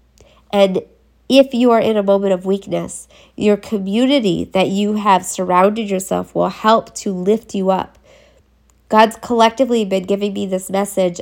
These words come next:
of you don't have to do it alone. Let this holiday season and every season be different than it's been before. Know that you are in a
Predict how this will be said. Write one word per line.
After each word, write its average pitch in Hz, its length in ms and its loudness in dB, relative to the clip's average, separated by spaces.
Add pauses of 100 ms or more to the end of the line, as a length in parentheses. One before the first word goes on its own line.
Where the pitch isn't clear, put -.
of 180 320 0 (540)
you 226 160 2
don't 247 220 2
have 240 240 2
to 208 120 -4
do 208 180 0
it 196 100 2
alone. 180 640 -2 (380)
Let 208 500 0
this 208 260 0
holiday 220 460 -2
season 214 680 -2
and 185 200 -4
every 208 240 -4
season 190 640 -4 (380)
be 185 120 -8
different 226 540 2
than 175 100 -4
it's - 180 -6
been 202 260 -2
before. - 440 -8 (1500)
Know 226 420 10
that 202 220 2
you 226 560 0
are 196 560 2 (300)
in 220 360 2
a 180 200 0